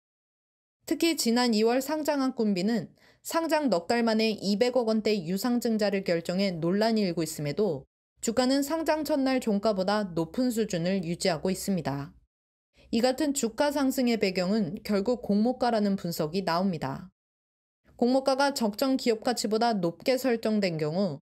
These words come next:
청약이 흥행했어도 상장 후 주가는 부진할 가능성이 크다는 설명입니다. 실제 바이오인프라, 자람테크놀로지 등은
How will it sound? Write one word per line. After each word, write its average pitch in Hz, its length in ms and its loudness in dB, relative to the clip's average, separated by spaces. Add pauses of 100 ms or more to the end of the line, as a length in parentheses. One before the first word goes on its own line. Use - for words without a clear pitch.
(140)
청약이 294 500 2
흥행했어도 277 840 0 (260)
상장 311 420 0
후 285 80 0
주가는 233 540 0
부진할 226 460 0
가능성이 196 600 0
크다는 254 480 0
설명입니다. 247 840 -2 (720)
실제 311 400 2
바이오인프라, 220 1000 0
자람테크놀로지 240 1040 0
등은 170 380 -2